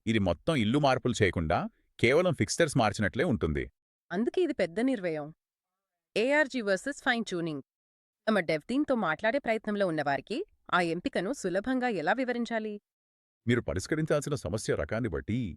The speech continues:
Speaker 1: ఇది నిర్ణయించబడుతుంది. మీకు నాలెడ్జ్ సమస్య ఉంటే, తాజా విషయాలు కావాలంటే, సిటేషన్లు అవసరమైతే ఏఆర్ఏజీ ఎంచుకోండి. మీకు రియల్ టైమ్ డేటా అవసరం.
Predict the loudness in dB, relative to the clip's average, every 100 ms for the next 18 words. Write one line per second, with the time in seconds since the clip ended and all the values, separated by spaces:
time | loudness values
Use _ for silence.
0 | -4 -2 0 -2 -2 -4 -2 -4 -4 -8
1 | -10 -16 _ _ 4 4 4 4 2 2
2 | 0 2 2 4 4 2 2 -2 2 4
3 | 4 0 2 2 2 2 4 4 2 2
4 | 2 0 _ _ 0 2 4 4 4 4
5 | 2 0 2 2 2 0 _ _ 6 6
6 | 6 4 2 0 -2 -2 -2 -4 -12 _
7 | _ -2 0 2 0 2 2 2 2 0
8 | 2 -2 -2 -8